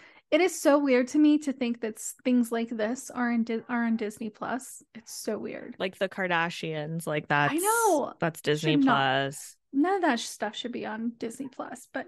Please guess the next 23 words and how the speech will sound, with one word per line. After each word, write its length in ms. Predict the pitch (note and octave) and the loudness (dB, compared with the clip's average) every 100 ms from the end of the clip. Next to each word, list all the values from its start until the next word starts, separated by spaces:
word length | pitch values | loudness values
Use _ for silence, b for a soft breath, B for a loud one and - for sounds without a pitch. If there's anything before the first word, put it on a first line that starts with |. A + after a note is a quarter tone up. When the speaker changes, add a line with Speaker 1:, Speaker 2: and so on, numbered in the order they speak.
| - | -4
Speaker 1:
you 100 | D#4+ | -2
know, 180 | A#3 - | -2 -4
it's 800 | - _ _ _ _ _ _ - | -16 _ _ _ _ _ _ -2
like 180 | C4+ A3 | 0 0
Disney 520 | C4 B3 B3 A#3 A3+ - _ _ _ | 0 0 0 0 -4 -10 _ _ _
Plus 300 | C4 A3+ - | 0 0 -2
Plus 340 | - G#3 - | -4 -2 -4
Plus. 600 | - A#3 - G#3+ - - _ _ _ D4 | -10 -8 -8 -10 -16 -20 _ _ _ -6
You're 160 | B3+ | -2
getting 180 | A#3 A3 | 0 0
a 60 | G#3+ | 0
lot 180 | G#3+ | -2
of 80 | G#3 | -4
stuff 300 | - - G3+ | -4 -6 -6
here. 320 | - - - B B B B B B _ | -10 -14 -16 B B B B B B _
Um, 380 | D4 D4 C#4+ C4 | 8 10 10 8
okay, 300 | D#4+ C4+ - | 4 4 -2
so 280 | - D4 D4 | -2 0 2
The 140 | D4+ D4 | 4 4
Ashley 260 | D#4+ F4+ | 2 -2
Madison 340 | E4 C#4 C4 A#3+ | -2 -2 -2 -4
Affair. 320 | - - - b b b | -4 -12 -14 b b b
Now, 360 | D4+ E4+ B3+ | 6 8 6